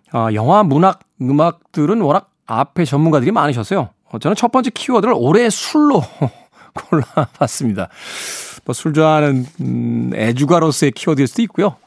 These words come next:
어, 화이트 와인을 그 올해의 술로 골라봤는데요.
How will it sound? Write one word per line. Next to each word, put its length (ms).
어, 140
화이트 480
와인을 460
그 100
올해의 260
술로 440
골라봤는데요. 720